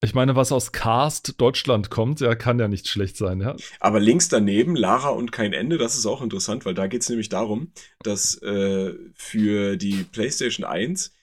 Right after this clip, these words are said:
Speaker 2: Speicherkarten, ja, es geht um diese Memory Cards, äh, in Form von bekannten Spielepersönlichkeiten erstellt werden, ja. Das heißt, du hast dann vorne an der Konsole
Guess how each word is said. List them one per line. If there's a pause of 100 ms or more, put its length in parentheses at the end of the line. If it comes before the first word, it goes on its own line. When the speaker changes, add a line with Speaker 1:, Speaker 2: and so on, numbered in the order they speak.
(120)
Speaker 2:
Speicherkarten,
ja,
es
geht
um
diese
Memory
Cards, (520)
äh, (260)
in
Form
von
bekannten
Spielepersönlichkeiten
erstellt
werden,
ja.
Das
heißt,
du
hast
dann
vorne
an
der
Konsole